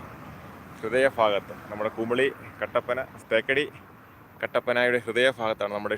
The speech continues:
ഷോറൂം ഇരിക്കുന്നത്. ഇതുണ്ടല്ലേ, വി കെ ആർ കാർസ് പാർക്ക് ആൻഡ് സെയിൽ. അപ്പോൾ ഒരുപാട് വണ്ടികളുണ്ട്. നമുക്കിവിടെ സർവീസ് സെന്റർ സ്റ്റാർട്ട് ചെയ്യാൻ പോവാണ്. ടയറിൻ്റെ തുടങ്ങുന്നുണ്ട്, പഞ്ചർ കട തുടങ്ങുന്നുണ്ട്, എല്ലാം ഉണ്ട്. അപ്പോൾ ഇതിലേ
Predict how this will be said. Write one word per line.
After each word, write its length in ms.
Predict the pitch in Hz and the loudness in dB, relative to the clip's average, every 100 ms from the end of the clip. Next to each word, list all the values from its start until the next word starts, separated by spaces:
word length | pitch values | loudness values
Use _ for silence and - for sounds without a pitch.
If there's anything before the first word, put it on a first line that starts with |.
| 110 | 0
ഷോറൂം 300 | 107 120 113 | 2 2 0
ഇരിക്കുന്നത്. 320 | 98 101 107 - | -2 -2 -4 -2
ഇതുണ്ടല്ലേ, 360 | 101 87 90 90 - - - - - - - - - - - - | -4 -2 -4 -4 -12 -20 -20 -20 -20 -20 -20 -20 -20 -20 -14 -2
വി 100 | 135 143 | 0 6
കെ 80 | 143 | 6
ആർ 80 | 131 110 | 6 4
കാർസ് 300 | 95 - - | 4 2 2
പാർക്ക് 220 | 113 117 120 | 2 4 2
ആൻഡ് 140 | 117 | 2
സെയിൽ. 200 | 104 87 - - - - - - - | 0 -2 -4 -16 -20 -18 -18 -18 -18
അപ്പോൾ 140 | - 110 | -4 0
ഒരുപാട് 340 | 107 117 123 127 | 4 6 8 6
വണ്ടികളുണ്ട്. 420 | 120 127 117 135 - | 6 4 2 -2 -2
നമുക്കിവിടെ 360 | 110 113 117 123 123 - - - - | -4 2 6 4 2 -14 -20 -16 0
സർവീസ് 280 | 110 120 120 | 4 4 4
സെന്റർ 200 | 127 127 | 2 2
സ്റ്റാർട്ട് 200 | 123 113 | 4 4
ചെയ്യാൻ 160 | 117 113 | 4 4
പോവാണ്. 200 | 110 117 - - - - - - - - - - - - - - - | 2 0 -4 -16 -20 -20 -20 -20 -20 -20 -20 -20 -20 -20 -20 -2 6
ടയറിൻ്റെ 360 | 120 131 139 139 | 8 8 6 8
തുടങ്ങുന്നുണ്ട്, 400 | 127 123 110 127 - - - - - - - | 8 6 4 4 2 -6 -16 -20 -20 -4 0
പഞ്ചർ 260 | 117 123 131 | 0 0 2
കട 80 | 120 120 | 2 2
തുടങ്ങുന്നുണ്ട്, 340 | 110 113 110 131 | 0 -2 -4 -4
എല്ലാം 180 | 120 120 | 0 0
ഉണ്ട്. 120 | 110 120 - | 2 -4 -2
അപ്പോൾ 160 | 127 135 - - - - | -2 -2 -8 -20 -20 -14
ഇതിലേ 180 | 110 127 | 0 0